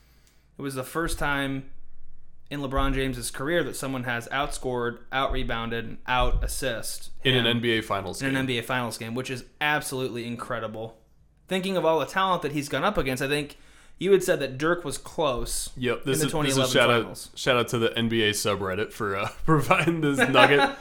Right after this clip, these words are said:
Speaker 1: <laughs>
Speaker 2: But, yeah, apparently Dirk Nowitzki had outscored and out-rebounded him in a game,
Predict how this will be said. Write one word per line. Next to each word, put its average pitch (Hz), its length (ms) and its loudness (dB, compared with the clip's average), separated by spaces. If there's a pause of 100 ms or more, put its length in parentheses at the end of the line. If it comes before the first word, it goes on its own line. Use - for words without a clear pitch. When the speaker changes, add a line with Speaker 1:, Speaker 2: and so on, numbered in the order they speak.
(220)
Speaker 1:
<laughs> - 20 -20 (360)
Speaker 2:
But, 120 460 4
yeah, 135 340 4
apparently 151 380 4
Dirk 147 300 2
Nowitzki 127 520 2
had 104 120 -6
outscored 120 640 -2
and 107 100 -4
out-rebounded 101 720 0
him 95 160 -8
in 95 60 -6
a 95 40 -8
game, 92 380 -8